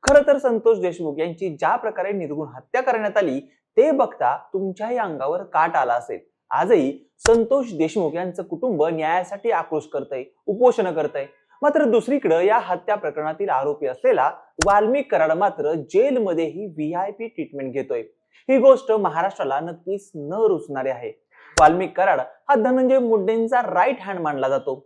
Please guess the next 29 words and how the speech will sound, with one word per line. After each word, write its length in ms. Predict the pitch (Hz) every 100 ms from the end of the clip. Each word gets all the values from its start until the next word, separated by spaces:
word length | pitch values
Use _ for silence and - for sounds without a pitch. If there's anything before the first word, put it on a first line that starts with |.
| _
त्यामुळंच 480 | - 180 196 143 139
त्याला 600 | - _ - 214 185 131 - - -
या 140 | 294
सर्व 460 | 294 277 269 269 294
सुविधा 400 | 247 170 175 196
उपलब्ध 440 | 170 156 156 156
होत 220 | 156 170 165
आहेत 260 | 117 190 269 -
का, 180 | 139 165 - _
हा 160 | 220 226
खरा 180 | 170 147
प्रश्न 320 | 131 131 -
आहे. 120 | 123 113 _ _ _ -
वाल्मिक 360 | 220 240 254
कराडला 280 | 247 233 226
तुरुंगात 460 | 233 185 202 151 143 -
कुणी, 400 | 208 226 190 147 -
कधी 280 | 208 190 -
आणि 220 | 190 233 -
कशी 500 | 214 - 190 131 _ 175
व्हीआयपी 640 | 156 190 233 262 269 277
सेवा 300 | - 165 151
पुरवली, 480 | 151 160 247 147 139 _ _
त्याची 240 | 254 254 285
कुंडलीच 480 | 294 170 202 185
आता 180 | 151 180
समोर 300 | 175 165 139
आली 160 | 131
आहे. 100 | 131